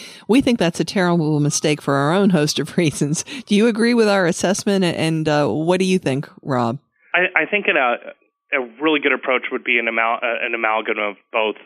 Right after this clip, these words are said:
Speaker 2: uh, implementations, is that if they rely completely on internal I T staff, uh, then they lose the experience, uh, that is born of, you know, engaging on a lot of these intrusions and manage, you know, doing security across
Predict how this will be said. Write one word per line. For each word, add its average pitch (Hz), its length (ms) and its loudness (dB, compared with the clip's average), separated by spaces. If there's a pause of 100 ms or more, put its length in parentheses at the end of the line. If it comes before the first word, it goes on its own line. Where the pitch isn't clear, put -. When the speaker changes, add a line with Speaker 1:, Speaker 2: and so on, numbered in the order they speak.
Speaker 2:
uh, 107 220 -4
implementations, 110 720 -6 (420)
is 135 120 -6
that 139 200 0
if 143 140 -2
they 143 80 -2
rely 135 400 -2 (260)
completely 151 560 -2
on 123 200 -2
internal 127 440 -6
I 117 100 -4
T 113 220 -8
staff, 113 340 -4 (460)
uh, 123 220 0
then 131 140 -4
they 123 120 -2
lose 127 320 -2
the 131 80 -4
experience, 117 640 -4 (160)
uh, 113 240 -2
that 113 160 -4
is 101 180 -12
born 113 300 -6
of, 107 460 -4
you 110 100 -10
know, 110 160 -6
engaging 117 560 -4
on 107 160 -4
a 107 80 -4
lot 110 220 -2
of 107 80 -8
these 107 180 -2
intrusions 110 480 -10 (460)
and 117 240 0
manage, 113 340 0
you 120 80 -14
know, 107 160 -14
doing 117 320 -14
security 117 560 -4
across 117 460 -6